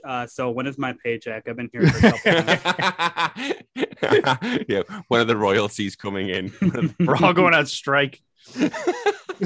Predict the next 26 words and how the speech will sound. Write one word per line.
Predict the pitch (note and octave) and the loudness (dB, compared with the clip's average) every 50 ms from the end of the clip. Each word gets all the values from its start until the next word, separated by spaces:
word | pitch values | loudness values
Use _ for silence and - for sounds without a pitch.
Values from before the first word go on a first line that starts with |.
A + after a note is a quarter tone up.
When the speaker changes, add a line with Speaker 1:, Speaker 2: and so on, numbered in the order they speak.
| G#4 G4+ - | -4 -2 -2
Speaker 2:
Yeah, | G3 F#3 F3+ B3 D4 G#3+ G3 F#3+ F#2+ - - G3+ G#3+ - | -2 -2 -2 -2 -2 -2 -2 -2 -2 -4 -4 -8 -14 -14
fuck | - - - - B2 - | -12 -6 -6 -6 -6 -4
this. | - F#2+ A2+ A2+ A#2 - - - - - - - _ - | -4 -4 -2 -2 -2 -4 -8 -10 -12 -16 -20 -14 _ -2
Give | A#2+ B2 B2+ | -2 0 2
me | A#2 A2 A2 | 2 2 2
money | A2+ G2 - B2+ C3 | 0 -2 -2 -2 0
now, | A#2 G#2+ G#2+ A2 | 0 2 0 0
you | A2 G#2 F#2 | -2 -4 -8
bastard. | G2+ - G2+ G#2 G#2 G#2+ A2+ - - - G2 F#2+ F#2 _ _ _ _ _ _ _ _ _ - - - _ _ _ _ _ _ _ _ _ | -8 -8 -6 -6 -6 -6 -8 -10 -8 -6 -6 -8 -8 _ _ _ _ _ _ _ _ _ -20 -20 -20 _ _ _ _ _ _ _ _ _
Now, | - A2 A#2 A#2 A#2+ A2+ - - - - - A2+ - | -12 -8 -4 -4 -4 -4 -6 -12 -20 -20 -20 -12 -6
you | C3+ D#3 F3 F3+ | -2 0 0 2
both | D#3+ E3 D3+ D3+ - | 4 4 2 2 2
wanted | C3+ B2+ A#2+ A2+ A#2 F#2+ | 0 0 0 -2 -4 -10
to | - | -8
do | - G#2 G2 | -8 -6 -6
this | F#2 E2+ D#2 - | -4 -6 -6 -8
game. | - D#2 C#2+ C2 C#2+ D#2 | -8 -8 -8 -8 -8 -6
You | G2+ B2 C3+ | -2 -2 -2
both | C3 A#2+ G#2+ G2+ F#2 | 0 0 -2 -2 -2
wanted | F#2+ F#2+ F2+ E2+ - F#2 D#2 _ | -4 -6 -6 -6 -8 -14 -16 _
to | |
do | - - E2+ | -10 -10 -10
Tony | D#2+ - - G2 F2+ F2+ E2+ | -8 -6 -4 -4 -4 -4 -6
Hawk, | - G2+ F#2 D#2+ C#2+ - - - | -6 -4 -4 -6 -6 -10 -12 -8
the | G2 G2+ G#2 | -4 -2 -2
original. | G#2+ G#2+ A2 A2+ A#2+ A#2+ A#2+ A#2 - - A#2 G#2+ F2 D2+ C#2 | 0 0 0 0 -2 -2 -4 -6 -8 -10 -10 -8 -10 -12 -14